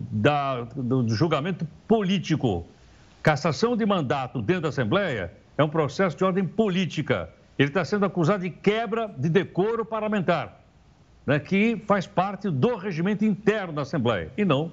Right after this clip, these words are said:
né, de outra legislação qualquer existente no país.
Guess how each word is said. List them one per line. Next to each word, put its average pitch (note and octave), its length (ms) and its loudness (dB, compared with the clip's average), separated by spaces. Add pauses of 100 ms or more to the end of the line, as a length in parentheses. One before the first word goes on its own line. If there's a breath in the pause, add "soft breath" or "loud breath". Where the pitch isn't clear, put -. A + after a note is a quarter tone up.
(160)
né, A2+ 340 2
de C3+ 380 2
outra C#3+ 280 0
legislação A#2+ 460 -2
qualquer B2 280 0
existente A#2+ 300 0
no A#2 120 2
país. - 480 -2